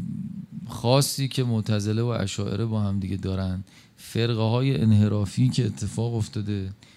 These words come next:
تو همون دوران، یه عده اسماعیلیه شدن. آقا، آقا امام صادق علیه السلام یه پسری داره، برادر آقا موسی بن جعفر، ایشون از دنیا میره، امام صادق علیه السلام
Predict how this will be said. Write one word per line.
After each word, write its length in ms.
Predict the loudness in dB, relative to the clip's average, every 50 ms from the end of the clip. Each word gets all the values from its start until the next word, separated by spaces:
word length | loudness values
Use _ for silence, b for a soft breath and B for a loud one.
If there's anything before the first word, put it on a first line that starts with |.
| B B _
تو 120 | -2 2 4
همون 360 | 6 6 8 8 8 8 8
دوران، 520 | 6 6 4 4 4 2 2 0 -2 -4 -6 B B B B B B B B B B B B _ _
یه 200 | 4 8 8 10
عده 320 | 10 8 6 6 6 4 2 -2 -8 -12 -8 _
اسماعیلیه 1000 | 0 0 2 2 4 6 6 6 6 6 4 2 2 2 2 0 0 2 2 2
شدن. 640 | 2 2 2 2 2 4 4 4 4 2 0 -2 -4 -10 b b b b b b b _ -2 -2
آقا، 180 | 0 2 0
آقا 420 | 0 0 0 0 0 2 4 4 4
امام 240 | 4 4 4 4
صادق 380 | 2 2 0 -2 0 0 0 0
علیه 160 | 0 0 0
السلام 460 | -2 -2 -2 -2 0 0 2 2 2
یه 60 | 0 0
پسری 440 | -2 -2 -2 0 0 0 0 0
داره، 260 | 0 0 2 2 2 2
برادر 440 | 2 2 2 2 2 2 2 0
آقا 220 | 0 0 0 0 0
موسی 220 | 0 0 -2 -2
بن 120 | -4 -2 -4
جعفر، 440 | -4 -4 -6 -6 -6 -8 -8 -10 -12 B B B B B B B B B B B B _
ایشون 200 | -8 -2 2 4
از 200 | 4 4 4 4
دنیا 340 | 4 4 6 6 6 6 6
میره، 360 | 4 4 4 4 4 4 4 4
امام 220 | 4 4 4 2
صادق 320 | 2 0 -2 0 0 0 0
علیه 140 | 2 0
السلام 540 | 0 -2 -4 -4 -4 -2 0 0 0 -2 -2